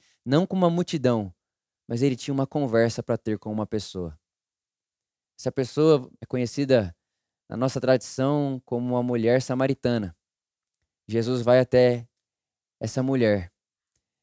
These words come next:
Essa mulher se encontra num poço, né? Um poço de pegar água, água, um lugar totalmente feminino. Homens não se aproximavam dali, porque era trabalho da mulher ir buscar água. E essa mulher está ali pegando água e ela se encontra com Jesus, ou melhor,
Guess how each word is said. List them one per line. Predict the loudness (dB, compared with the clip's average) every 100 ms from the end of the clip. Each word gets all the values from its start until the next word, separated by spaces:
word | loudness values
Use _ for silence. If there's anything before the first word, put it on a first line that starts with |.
| _ -12
Essa | -6
mulher | -4 2 4 4
se | 0
encontra | -4 -4 -4
num | -6 -4
poço, | -2 -2 -4 -14 -18 _ _ _ _
né? | -12 -12
Um | -8
poço | -4 -4 -4
de | -6 -4 -4
pegar | -2 2 4
água, | 6 4 0 -2
água, | 0 0 -2 -10 _ _
um | -8
lugar | 0 2 2
totalmente | 0 -2 -2 -2 -4 -6
feminino. | -6 -4 -2 -2
Homens | 0 0 -2
não | -4
se | -4
aproximavam | -4 -4 -8 -4 -2 -2 -2
dali, | -4 -4 -10 _ _ _ _ _ -12
porque | 0
era | 2 2
trabalho | 4 4 4
da | 2
mulher | 0 2 2 2
ir |
buscar | 0 -4 0 2
água. | 2 -2 -10 -16 _ _ -4
E |
essa | -2 0
mulher | 4 6 6
está | 6 6 6
ali | 6 4 4 4
pegando | 0 0 0 4
água | 8 8 6 4 2
e | 2
ela | 2 0
se | -4
encontra | -6 -4 -4
com | -6 -4
Jesus, | -2 -2 0 0
ou | 0
melhor, | 2 2 2 0